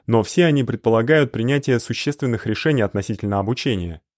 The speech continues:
Я не говорю здесь о формальностях, как, например, предлагать выпускникам на выбор три темы итогового сочинения.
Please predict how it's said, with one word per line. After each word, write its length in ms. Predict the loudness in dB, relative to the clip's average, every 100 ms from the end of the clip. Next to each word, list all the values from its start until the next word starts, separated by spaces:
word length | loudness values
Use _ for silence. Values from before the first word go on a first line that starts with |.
| _ _ _ _ _ -2
Я 140 | 2
не 100 | 4
говорю 260 | 4 4 4
здесь 240 | 2 -2 -2
о 60 |
формальностях, 960 | 0 0 2 2 2 0 -2 -4 -4 -4
как, 200 | -2 0
например, 380 | -2 -2 0 0
предлагать 480 | -2 0 2 2 0
выпускникам 600 | -2 -4 -2 0 0 0
на 100 | 2
выбор 280 | 2 2 0
три 260 | 0 -2
темы 320 | 0 0 0
итогового 440 | 0 0 0 0 0
сочинения. 640 | -2 -4 -2 -2 -4 -8